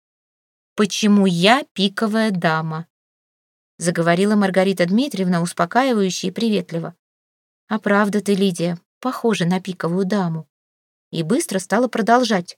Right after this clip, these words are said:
не давая времени возражениям. "По-моему, все похожи на карточные масти. Ты — дама, по преимуществу королева, и именно пиковая, страстная, гордая, незабывающая и, прости, немного мрачная.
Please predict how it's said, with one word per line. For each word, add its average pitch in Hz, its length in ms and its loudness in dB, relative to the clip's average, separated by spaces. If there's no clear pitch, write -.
не 180 100 2
давая 175 300 2
времени 202 400 2
возражениям. 175 720 -2
"По-моему, 294 380 4
все 285 200 0
похожи 262 400 0
на 247 120 2
карточные 254 520 -2
масти. 180 480 -4
Ты — 339 280 6
дама, 220 520 4
по 180 120 -4
преимуществу 190 600 0
королева, 175 560 2
и 214 80 4
именно 214 280 4
пиковая, 170 580 -2
страстная, 208 640 0
гордая, 185 440 0
незабывающая 175 840 0
и, 175 140 -2
прости, 170 320 -2
немного 185 380 2
мрачная. 170 540 -4